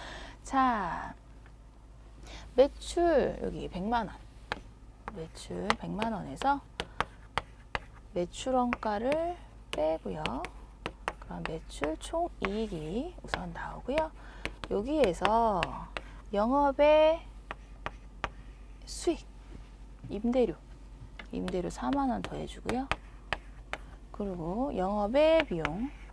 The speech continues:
기부금, 세금, 가금가를 빼주면 단기 순이익 나오네요. 빼면 삼십오만 원.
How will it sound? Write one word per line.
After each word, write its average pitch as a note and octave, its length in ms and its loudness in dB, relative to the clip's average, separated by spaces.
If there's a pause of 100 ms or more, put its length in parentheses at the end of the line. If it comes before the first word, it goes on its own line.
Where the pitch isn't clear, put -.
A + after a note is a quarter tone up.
(100)
기부금, B3 760 2 (2500)
세금, E4+ 420 0
가금가를 A3 800 0
빼주면 C#4 760 2 (2500)
단기 F#3+ 380 -4
순이익 A3+ 640 0
나오네요. E3+ 540 -4 (1900)
빼면 A3 300 -4
삼십오만 G3 560 -2
원. B3+ 80 -10